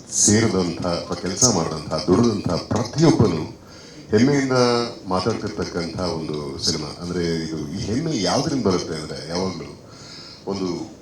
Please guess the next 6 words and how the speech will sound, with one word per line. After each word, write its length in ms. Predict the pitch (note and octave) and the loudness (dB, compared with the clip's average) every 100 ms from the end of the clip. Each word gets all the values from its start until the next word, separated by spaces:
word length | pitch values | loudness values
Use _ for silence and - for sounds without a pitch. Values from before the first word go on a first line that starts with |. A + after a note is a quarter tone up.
| A2+ | -10
ಉದ್ದೇಶ 400 | B2 C3 A#2+ F2+ | 4 6 6 4
ಚೆನ್ನಾಗಿದ್ದಾಗ, 1000 | D#2+ D#2 C2+ B1+ C2 C2 C2 C2 - - | 0 -4 -6 -12 -12 -12 -12 -14 -12 -10
ಅದಕ್ಕೆ 340 | G2 - F2 | -10 -8 -6
ಉದ್ದೇಶನ 760 | F#2+ B2 B2 A#2 A2 A2 A2 G#2+ - - - - - - | -4 0 0 0 -2 -2 -4 -8 -16 -20 -20 -20 -20 -4
ಸಾಕಾರಗೊಳಿಸೋ 800 | - G2 B2 G#2+ F#2+ F2+ - F#2 | 2 4 6 6 8 6 6 2
ಒಂದು 720 | F2+ E2+ D2+ D2+ C#2+ C2 | 2 0 -4 -6 -6 -8